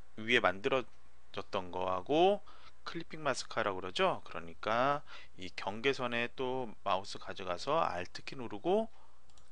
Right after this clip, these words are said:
클릭 한번 해주시면 방금 만든 도구 안에 꽃이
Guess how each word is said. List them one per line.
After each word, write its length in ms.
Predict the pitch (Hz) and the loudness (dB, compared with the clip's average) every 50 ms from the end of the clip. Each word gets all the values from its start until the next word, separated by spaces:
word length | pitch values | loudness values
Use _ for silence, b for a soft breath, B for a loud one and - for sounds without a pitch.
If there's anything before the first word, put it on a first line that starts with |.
| - - | -6 -6
클릭 340 | - - 170 165 - - - | -6 -6 -6 -6 -4 -6 -6
한번 240 | 120 107 104 101 | -4 -4 -4 -4
해주시면 680 | 98 98 - - - - - 117 120 151 196 240 156 170 - - b b b b b b b b b b b b b b b b b b b - - | -4 -6 -6 -6 -6 -6 -4 0 4 6 6 6 4 2 -2 -6 b b b b b b b b b b b b b b b b b b b -6 -2
방금 460 | - - 95 90 92 90 - 123 151 | -2 0 0 0 -2 -4 -4 -4 -2
만든 560 | 180 185 160 113 92 92 92 110 123 139 131 | 0 0 0 0 0 0 -2 -2 -2 -2 -2
도구 360 | - - 98 95 98 104 104 | -4 -4 -4 -4 -2 0 2
안에 480 | 98 95 98 127 175 202 233 233 233 - - - - - - - - - - - | 2 2 6 8 10 10 10 8 4 -2 -8 -8 -8 -8 -8 -8 -8 -8 -6 -6
꽃이 600 | - 170 - - - - - - 87 208 247 254 | -6 -6 -6 -6 -2 0 0 2 4 4 2 2